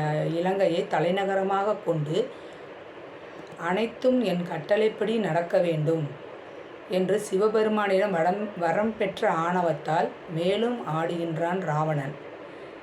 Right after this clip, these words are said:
சிவபெருமானிடம் பெற்ற வரத்தால் சகல சௌபாக்கியங்களையும் அனுபவித்து கொண்டிருக்கும் ராவணன் கை-, ஒரு நாள் கைலாய மலையையே பெயர்த்து எடுக்க,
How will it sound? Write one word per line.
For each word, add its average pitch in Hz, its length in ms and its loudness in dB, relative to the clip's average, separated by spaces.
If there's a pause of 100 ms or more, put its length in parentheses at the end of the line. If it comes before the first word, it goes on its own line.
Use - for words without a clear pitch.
(160)
சிவபெருமானிடம் 226 1120 4
பெற்ற 190 380 2
வரத்தால் 160 760 2 (340)
சகல 202 460 2
சௌபாக்கியங்களையும் 202 1080 2
அனுபவித்து 202 640 0
கொண்டிருக்கும் 185 640 2
ராவணன் 160 600 0 (1800)
கை-, 190 340 6
ஒரு 185 160 4
நாள் 190 360 2 (520)
கைலாய 233 580 6
மலையையே 208 680 4
பெயர்த்து 185 580 0
எடுக்க, 165 640 2